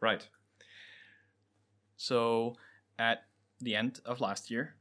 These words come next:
Speaker 2: uh, we had our second interview, I think,
Speaker 1: Yeah.
Speaker 2: um, of, of this podcast until now, uh, with Donnie Walls. And we actually have the plan to do more interviews in this year.
Speaker 1: Oh, with the third one, actually. We also had Paul Hudson.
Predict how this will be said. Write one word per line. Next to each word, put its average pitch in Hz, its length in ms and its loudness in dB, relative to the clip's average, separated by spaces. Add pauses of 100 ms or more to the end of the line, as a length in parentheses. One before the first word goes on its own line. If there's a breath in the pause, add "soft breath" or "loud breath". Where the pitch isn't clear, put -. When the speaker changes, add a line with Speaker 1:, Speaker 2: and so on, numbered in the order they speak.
(200)
Speaker 2:
uh, 107 480 -4
we 113 80 -10
had 110 420 0 (220)
our 113 500 0 (280)
second 214 420 -4
interview, 254 400 -2
I 254 80 -4
think, 311 300 -12
Speaker 1:
Yeah. 127 140 -6 (600 loud breath)
Speaker 2:
um, 113 520 0
of, 117 320 -2
of 117 160 -2
this - 380 -6 (220)
podcast 135 500 0
until 117 260 -2
now, 110 360 -4 (140)
uh, 107 260 -6
with 107 200 -4 (200)
Donnie 110 220 0
Walls. 104 500 -6 (640 soft breath)
And 113 460 2
we 120 120 0
actually 135 240 -2
have 120 280 2
the 117 80 -6
plan 110 360 0
to 117 100 -8
do 110 180 -4
more 120 200 4
interviews 113 500 -2
in 104 80 -6
this 104 220 -6
year. 196 120 -2
Speaker 1:
Oh, 143 40 0
with 131 160 0
the 127 100 -4
third 139 240 -2
one, 98 140 -4
actually. 95 320 -10
We 104 80 -6
also 107 200 -4
had - 60 -10
Paul 101 140 -8
Hudson. 98 260 -10